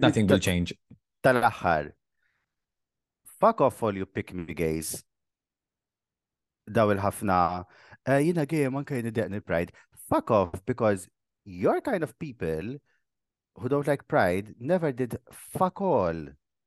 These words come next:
Speaker 2: to get your rights. You got your rights because of people fighting in Prides. And they hate you too.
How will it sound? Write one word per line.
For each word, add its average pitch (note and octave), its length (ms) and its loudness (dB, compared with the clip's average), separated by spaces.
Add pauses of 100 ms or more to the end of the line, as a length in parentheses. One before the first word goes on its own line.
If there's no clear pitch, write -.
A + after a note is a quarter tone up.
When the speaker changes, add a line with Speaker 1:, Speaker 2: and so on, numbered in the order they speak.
(960)
Speaker 2:
to C3+ 80 -2
get G2 600 -4 (500)
your G2+ 160 -2
rights. D2+ 600 -6
You B2+ 220 -4
got B2+ 220 0
your A2+ 120 2
rights D#3 240 2
because B2+ 220 -8
of A#2 220 -6
people B2+ 340 -4
fighting G#2+ 520 -2
in G2 140 -4
Prides. D2 720 -4 (1200)
And B2 480 4 (220)
they C#3 360 2
hate C3 400 -2
you A2 180 -4
too. C#2+ 460 -6